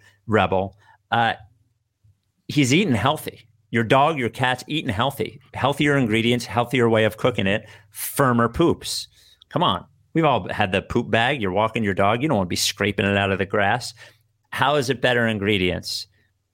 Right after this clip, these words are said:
Come on, premium proteins, super ingredients, super probiotics, spinach, blueberries, ginger, coconut oil, all in there, and they cook it slow. Slow and low.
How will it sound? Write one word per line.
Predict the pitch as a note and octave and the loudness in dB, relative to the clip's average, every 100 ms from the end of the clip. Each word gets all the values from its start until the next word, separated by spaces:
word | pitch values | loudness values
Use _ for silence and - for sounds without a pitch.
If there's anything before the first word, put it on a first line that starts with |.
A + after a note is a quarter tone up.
| _ _ _ _ - | _ _ _ _ -4
Come | A2+ | -2
on, | E2 | -2
premium | - D3 C3+ C3 | -2 2 2 2
proteins, | A#2 B2+ B2 B2+ A#2+ A#2 | 0 0 0 0 0 0
super | - - B2+ C3 | -2 0 0 0
ingredients, | A#2 A2 A#2 A#2 A#2 - - | 2 2 2 2 0 -2 -2
super | D#3 C#3 B2 | 0 0 0
probiotics, | B2+ A2+ A2 G#2+ G#2 G2 - - - - - - | 2 2 2 4 2 0 -4 -10 -14 -18 -20 -10
spinach, | - - C#3 B2+ - | -6 0 0 0 0
blueberries, | C3 A#2 A#2+ A2+ | -2 2 2 2
ginger, | - B2 A2+ A#2 | 0 -2 0 -2
coconut | - B2+ A#2+ A2+ A2 | 0 -2 2 0 2
oil, | A2+ A2 A2 | 2 0 2
all | A2 A#2 | 2 2
in | A2 | 2
there, | A2 A#2 | 2 0
and | G#2 | 0
they | G2 | -2
cook | - B2 | -4 -4
it | - | -2
slow. | - - G2 G2 - _ _ - | -4 -2 -2 -2 -8 _ _ -8
Slow | - - C#3 D#3+ F3 | -6 0 2 4 2
and | D#3 | 0
low. | A#2+ F#2+ - | -2 -2 -6